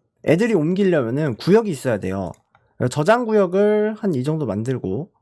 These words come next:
그 다음에 처리 구역도 이 정도 만드세요. 첫날은 침대만 짓고 자면 성공한 겁니다. 그러니까 이렇게 집을 지어야 되는데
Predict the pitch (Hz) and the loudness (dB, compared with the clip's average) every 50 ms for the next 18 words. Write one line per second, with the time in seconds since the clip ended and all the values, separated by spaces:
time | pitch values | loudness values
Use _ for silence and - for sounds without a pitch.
0 | _ _ _ _ _ _ _ _ _ _ _ _ _ _ _ - - 110 131 120 | _ _ _ _ _ _ _ _ _ _ _ _ _ _ _ -10 -4 -2 -2 0
1 | 110 117 143 175 196 220 _ _ - - 214 208 220 214 208 196 185 180 _ - | 0 -2 -2 -4 -4 -6 _ _ -10 -6 -2 -2 0 0 0 0 0 -2 _ -2
2 | 202 202 208 - - _ _ _ _ _ - 135 135 135 120 110 92 87 92 85 | 0 0 0 0 -4 _ _ _ _ _ -6 -4 -4 -4 -2 -4 -4 -6 -6 -8
3 | 85 - - 73 80 - _ - _ _ _ _ _ _ _ _ _ _ _ _ | -10 -10 -10 -10 -10 -12 _ -20 _ _ _ _ _ _ _ _ _ _ _ _
4 | _ _ - - - 285 302 302 294 262 240 254 254 226 143 104 98 - _ - | _ _ -10 -2 0 0 2 4 4 4 4 2 2 0 -2 -4 -6 -12 _ -10
5 | - - 277 294 311 294 311 294 277 262 208 - - 151 - - 170 160 - - | -6 -4 0 0 2 4 4 4 4 0 -2 -4 -8 -10 -4 -4 -4 -4 -4 -6
6 | - 135 135 143 165 170 170 156 143 - 202 214 202 196 175 123 98 95 - 82 | -4 -2 -2 0 0 0 -2 -2 0 0 0 2 2 2 0 0 -4 -8 -12 -12
7 | - - - - _ _ _ _ _ _ _ _ _ _ _ _ _ - 165 156 | -14 -16 -16 -18 _ _ _ _ _ _ _ _ _ _ _ _ _ 0 0 2
8 | - 202 175 143 - _ - - - 202 196 233 202 - 165 160 156 147 127 113 | 4 2 2 2 -2 _ -10 -2 -2 0 2 0 0 0 2 2 2 2 0 -2
9 | 117 120 123 151 156 131 101 104 - | -4 -4 -4 -2 -2 -4 -4 -8 -12